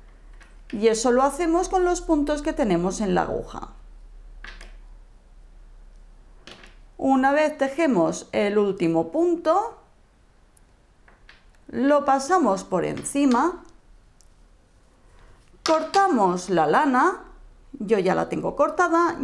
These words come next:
y ahora la pasamos por el punto. De esta forma ya no se escapa.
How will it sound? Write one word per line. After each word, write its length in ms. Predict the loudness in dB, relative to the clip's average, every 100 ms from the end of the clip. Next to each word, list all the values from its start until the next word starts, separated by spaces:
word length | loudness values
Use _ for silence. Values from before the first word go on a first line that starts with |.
| 2
y 60 |
ahora 560 | 2 4 2 2 0 -4 -6
la 280 | 0 0
pasamos 580 | 0 -2 0 0 0 -2
por 200 | -2 -2
el 180 | -2 -4
punto. 580 | -6 -6 -4 -2 -2 -6 -20 -20 _ _ -20 -20 -20 -20 -20 -20 -20 -20 -20 -20 -20 _ -20 -20 _ -8
De 220 | 0 0
esta 240 | 0 -2 0
forma 600 | 0 2 2 2 -2 -6
ya 260 | -4 0 0
no 120 | -2
se 120 | -4
escapa. 560 | -8 -8 -6 -2 -2